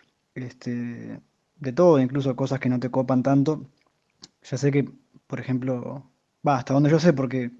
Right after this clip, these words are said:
por, por una ra-, por razones <laughs> obvias no, no, no, no la pude ver, e incluso cuando estuve de visita no, no me dieron los tiempos, pero digo, es-, está orientada hacia el material nacional, me da la impresión, no, no, mm, no te enfocás tanto en,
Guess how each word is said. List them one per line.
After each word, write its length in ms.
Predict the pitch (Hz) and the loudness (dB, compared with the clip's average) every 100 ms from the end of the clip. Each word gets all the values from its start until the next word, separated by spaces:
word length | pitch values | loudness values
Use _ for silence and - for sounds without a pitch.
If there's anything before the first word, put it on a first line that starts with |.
| _ _ _ _ | _ _ _ _
por, 180 | - 127 | -8 -8
por 220 | - 135 | -6 -8
una 260 | 123 135 139 | -4 0 0
ra-, 120 | 131 | -2
por 140 | 127 131 | -6 -6
razones 280 | 127 143 - | 0 2 4
<laughs> 80 | |
obvias 320 | 156 156 151 135 | 4 4 4 2
no, 160 | 139 - - - - | 0 -2 -16 -20 -6
no, 220 | 135 127 | -2 0
no, 180 | 127 127 | 0 -2
no 160 | 123 131 | -2 -2
la 100 | 127 | -2
pude 240 | 143 143 | 0 2
ver, 260 | 139 143 165 | 4 2 2
e 100 | 143 | 2
incluso 340 | 127 123 131 | 2 0 0
cuando 120 | 135 | 0
estuve 220 | 127 135 131 | 0 0 0
de 120 | 127 | 0
visita 340 | 123 135 135 | -2 -2 0
no, 280 | 127 120 120 | 0 0 -2
no 120 | 127 | -2
me 100 | 127 | 0
dieron 160 | 131 131 | 0 -2
los 100 | 123 | -2
tiempos, 320 | 147 151 151 | -2 0 0
pero 160 | 139 123 | 0 -2
digo, 300 | 131 127 127 - - _ - | 0 -2 -4 -12 -20 _ -18
es-, 160 | 117 - | -18 -16
está 180 | - - | -12 -4
orientada 1200 | 131 135 143 151 156 151 131 117 98 90 - - _ _ _ | 2 2 4 4 6 6 4 0 -4 -6 -10 -14 _ _ _
hacia 160 | - 127 | -8 -2
el 80 | 123 | 0
material 340 | 123 127 135 | 0 0 2
nacional, 540 | 139 131 127 147 156 156 | 2 2 0 0 2 2
me 140 | 135 | 2
da 80 | 127 | 2
la 40 | |
impresión, 520 | 123 127 - 151 156 160 | 0 -2 -2 0 2 4
no, 180 | 139 | 2
no, 300 | 117 110 127 - | 0 -2 -6 -4
mm, 520 | 127 123 120 117 123 151 170 | -4 -2 -2 -2 -6 -12 -16
no 220 | 143 127 123 | -10 -8 -4
te 80 | |
enfocás 280 | 127 123 127 | -4 -4 -6
tanto 260 | 131 127 120 | -2 -2 0
en, 380 | 113 110 127 | -4 -4 -8